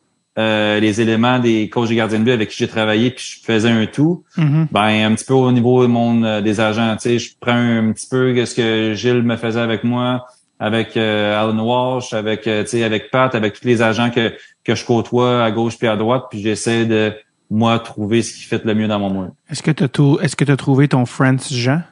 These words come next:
Speaker 2: dans le monde des agents ?
Speaker 1: Hmm. Euh... Pas encore. Je te dirais que j'ai des, j'ai peut-être pas au,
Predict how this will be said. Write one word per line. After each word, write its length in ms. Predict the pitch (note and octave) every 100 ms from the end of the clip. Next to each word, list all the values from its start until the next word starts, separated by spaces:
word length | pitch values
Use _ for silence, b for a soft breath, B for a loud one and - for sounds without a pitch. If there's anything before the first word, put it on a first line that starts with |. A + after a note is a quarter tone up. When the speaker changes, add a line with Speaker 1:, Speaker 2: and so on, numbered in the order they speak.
| _
Speaker 2:
dans 120 | C#3
le 100 | C3
monde 220 | B2+ C3
des 160 | B2+ B2
agents ? 240 | A#2 C#3 C#3+ _ _ b b b b b b b b _ _ _ _ _ _ _ _ _ _ _ -
Speaker 1:
Hmm. 540 | C#3 C#3 A2 F#2+ F2+ F2 _ _ _ _
Euh... 720 | G2+ G2+ G2+ G#2 G#2 G2+ G2+ G2+ - _ _ _ _ _ _ _
Pas 80 | -
encore. 1400 | D3+ F3 E3+ C#3 A#2 A2+ - - C#3 A2+ A#2+ D3+ F3 F3
Je 60 | -
te 60 |
dirais 420 | A#2+ A2 A#2+ A#2+ C#3
que 60 |
j'ai 120 | B2+
des, 360 | A#2+ A#2 A2+ G2+ - _ _ _ _ _
j'ai 180 | - G#2+
peut-être 260 | G#2+ C3 -
pas 80 | D#3
au, 180 | D3+